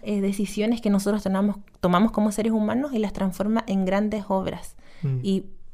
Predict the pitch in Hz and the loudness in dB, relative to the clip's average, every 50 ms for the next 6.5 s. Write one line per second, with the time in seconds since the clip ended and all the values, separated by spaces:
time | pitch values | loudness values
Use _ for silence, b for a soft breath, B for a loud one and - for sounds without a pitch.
0 | - - - 180 180 180 185 202 202 214 220 226 220 214 220 - - - - - | -12 -2 -2 0 0 2 2 2 2 2 2 0 -2 -2 -6 -12 -12 -8 -2 -2
1 | 190 190 190 190 190 - 185 180 175 175 B B B B B B B - 190 185 | 0 0 0 0 0 0 -2 -2 -2 -4 B B B B B B B -2 0 2
2 | 175 165 170 175 170 170 175 180 180 190 190 196 202 208 202 202 196 202 208 208 | 2 2 2 2 4 4 4 4 2 2 2 2 0 0 2 2 2 2 2 4
3 | 208 208 202 208 - 202 214 226 226 233 226 220 233 233 226 220 220 233 226 - | 2 0 0 0 0 0 4 6 6 6 8 6 6 6 4 4 2 0 0 0
4 | 226 214 202 196 190 - 202 190 196 196 202 - - 214 208 214 220 226 220 226 | -2 0 0 0 -2 -2 -4 -4 -4 -4 -2 -2 -2 -2 0 2 2 2 2 2
5 | 247 285 339 359 - 202 190 - 196 190 190 196 - - 196 214 220 226 226 220 | 0 0 0 0 0 -2 0 2 0 0 0 -2 0 2 4 4 6 6 6 6
6 | 214 202 202 196 220 247 262 302 415 - | 6 6 6 6 6 4 2 0 -2 -4